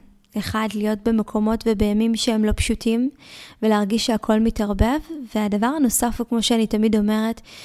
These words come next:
שאותה הזדמנות של אותו קושי או משבר, זו הזדמנות לעשות סדר.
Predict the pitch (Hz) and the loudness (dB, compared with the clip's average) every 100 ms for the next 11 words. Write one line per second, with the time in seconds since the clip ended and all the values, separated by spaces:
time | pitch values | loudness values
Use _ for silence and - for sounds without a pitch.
0 | - - - 214 254 294 247 214 220 220 | -20 -4 0 2 4 4 4 6 6 6
1 | - 202 208 226 - 226 - 240 208 - | 2 0 0 0 2 2 4 2 2 4
2 | - 254 233 214 190 220 254 233 - 214 | 4 4 4 0 2 2 2 0 0 0
3 | - - 202 196 196 | -2 -2 0 0 -2